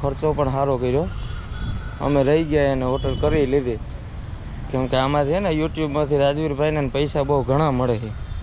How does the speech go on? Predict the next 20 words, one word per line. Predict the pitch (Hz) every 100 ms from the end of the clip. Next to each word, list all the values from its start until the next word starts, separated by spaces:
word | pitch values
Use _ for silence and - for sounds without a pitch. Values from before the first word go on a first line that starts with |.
| - - - - 117 120
વિજયભાઈને | 143 160 147 160 160 151
ત્રણ | 143 147 143
ચાર | 151 147
ધંધા | 135 143 135 120
છે, | 147 - - - - - - 127
એટલે | 120
એ | 135 147
ફાયદો | 147 147 147
એને | 143 135 120
જાજો | 139 143 127
થાય | 123 117
એટલે | 113 110
ધંધામાં, | 117 135 143 147 143
અને | 131
પાછા | 110 135 151 139
બે | 143 143
મહેનતુ | 127 135 151 156 127
પણ | 127
એવા | 120 110
છે. | 107